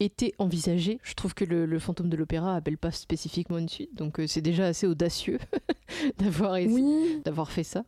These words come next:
Speaker 2: Et le livre, euh, en théorie, apportait la conclusion, donc, euh... et sachant que déjà dans la première comédie musicale, euh, ne suit pas tout à fait ce qui se passe dans le livre. Donc,
Speaker 1: D'accord.
Speaker 2: euh,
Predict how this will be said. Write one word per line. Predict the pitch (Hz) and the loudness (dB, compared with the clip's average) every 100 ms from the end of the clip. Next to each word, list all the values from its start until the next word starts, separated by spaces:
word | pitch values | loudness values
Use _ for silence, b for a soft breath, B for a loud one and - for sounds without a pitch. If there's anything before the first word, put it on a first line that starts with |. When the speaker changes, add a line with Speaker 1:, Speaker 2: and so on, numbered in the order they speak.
| _ | _
Speaker 2:
Et | 214 | 2
le | 214 214 | 4 4
livre, | 247 320 277 214 | 4 4 4 2
euh, | 196 190 190 190 - | 2 0 0 0 0
en | 202 | 0
théorie, | 254 247 330 | 2 4 4
apportait | 214 202 285 | 2 -2 0
la | 240 | 0
conclusion, | - 226 - 247 254 262 269 | 0 -2 0 0 0 0 0
donc, | 196 185 - 202 | -2 -2 -4 -2
euh... | 190 185 185 180 180 185 B B B | 0 2 2 0 0 -4 B B B
et | - | -2
sachant | 190 202 277 | 0 0 -2
que | 285 208 175 185 - | 2 0 0 -8 -6
déjà | 185 208 190 226 247 254 226 | 0 2 2 0 0 0 0
dans | 190 | 0
la | 180 | 0
première | 180 - 220 226 | -2 0 0 0
comédie | 214 202 196 | 0 2 2
musicale, | 196 202 190 247 269 233 | 2 0 0 2 2 2
euh, | 180 180 | 0 0
ne | 202 | -2
suit | 190 185 | -2 -2
pas | 208 | -4
tout | 196 | -2
à | 190 | -2
fait | 220 | -2
ce | |
qui | - 202 | -2 -2
se | |
passe | 202 190 | 0 0
dans | 190 | 0
le | 190 | 0
livre. | 208 180 160 170 - - | 0 0 -2 -6 -12 -2
Donc, | 190 | 0
Speaker 1:
D'accord. | 170 165 | 0 0
Speaker 2:
euh, | 170 160 156 | -2 0 -2